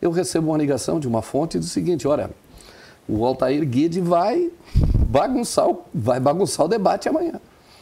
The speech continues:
Ele vai tocar pra essa questão de rádio." Poxa, eu não dormi a noite toda, né? Outro dia eu chego de manhã muito cedo, o debate começava às sete e quarenta, eu cheguei na rádio antes das sete da manhã e encontro o Altair Guide lá.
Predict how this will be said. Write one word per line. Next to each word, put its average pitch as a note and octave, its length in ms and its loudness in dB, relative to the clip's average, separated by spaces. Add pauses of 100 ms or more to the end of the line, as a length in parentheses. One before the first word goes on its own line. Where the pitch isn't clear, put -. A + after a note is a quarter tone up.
(560)
Ele B2 200 2
vai A2+ 380 2
tocar D3 440 0
pra - 140 -2
essa F#3+ 220 -4
questão - 400 -4
de G#3+ 80 -2
rádio." - 480 -6 (1000)
Poxa, - 260 -4
eu A2 80 2
não A3 100 0
dormi B3 260 0
a B3+ 60 0
noite G3+ 260 -2
toda, D3+ 280 -2
né? A2 200 -6 (1080)
Outro C#3+ 260 0
dia C3 160 2
eu F#3 80 0
chego F#3 300 0
de F#3 60 2
manhã F3 280 2
muito F3 200 0
cedo, G3+ 360 -2 (240)
o - 20 -8
debate G#2 360 0
começava A2 340 -2
às G#2 60 -2
sete C3 260 -4
e - 40 -20
quarenta, A2+ 460 0
eu A2+ 60 0
cheguei A#2+ 260 0
na - 80 -2
rádio C3+ 340 0
antes E3 180 -2
das G2+ 120 -4
sete C3 300 -4
da B2+ 80 0
manhã C3+ 220 0
e G#3+ 40 -2
encontro F#3+ 300 -2
o - 20 2
Altair G#3+ 300 -2
Guide F#3 260 0
lá. - 140 -2